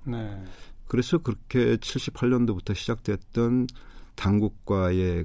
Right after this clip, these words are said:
Speaker 2: 그 실갱이가 구십 년까지 이제 계속 진행됐고
Speaker 1: 네.
Speaker 2: 그 아, 대한민국이라는 앨범은 뭐 심의에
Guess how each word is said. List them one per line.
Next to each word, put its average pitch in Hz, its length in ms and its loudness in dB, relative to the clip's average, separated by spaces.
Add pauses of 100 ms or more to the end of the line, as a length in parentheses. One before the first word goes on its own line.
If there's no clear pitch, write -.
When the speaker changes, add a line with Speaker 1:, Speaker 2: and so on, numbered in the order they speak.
Speaker 2:
그 80 400 -10 (440)
실갱이가 92 1080 2 (500)
구십 117 260 4
년까지 95 800 4
이제 82 140 -12
계속 - 280 -10
진행됐고 90 640 0
Speaker 1:
네. 143 440 4 (800)
Speaker 2:
그 113 260 4
아, 107 120 0
대한민국이라는 107 720 4
앨범은 92 920 4
뭐 87 220 -4
심의에 107 720 2